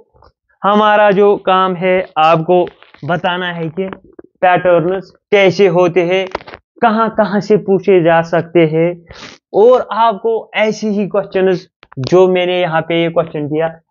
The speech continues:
ऐसे ही बहुत से क्वेश्चन ट्राई करने हैं खुद से,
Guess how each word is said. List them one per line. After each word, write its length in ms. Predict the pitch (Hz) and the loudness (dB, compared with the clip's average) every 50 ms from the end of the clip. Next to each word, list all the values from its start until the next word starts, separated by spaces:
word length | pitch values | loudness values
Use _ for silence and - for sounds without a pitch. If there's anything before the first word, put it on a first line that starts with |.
| - - | -4 -2
ऐसे 260 | 175 190 185 185 185 | 0 0 0 0 0
ही 80 | 185 185 | 0 2
बहुत 260 | 160 160 156 156 160 | 2 2 0 -2 -2
से 120 | - - 160 | -2 -2 -2
क्वेश्चन 420 | - 165 143 - - - 214 214 208 - _ _ _ _ _ _ - | -2 -2 -4 -4 -2 -2 -2 -2 -2 -6 _ _ _ _ _ _ 0
ट्राई 220 | 190 185 185 190 180 | 2 2 2 2 2
करने 380 | 185 190 180 170 180 180 185 170 | 2 0 0 0 0 -2 -4 -4
हैं 220 | 170 190 202 196 196 - _ _ _ _ - | -4 -6 -6 -8 -10 -14 _ _ _ _ -6
खुद 200 | 185 202 170 139 | -4 -2 -2 -4
से, 280 | - - - 208 226 | -4 -2 0 0 0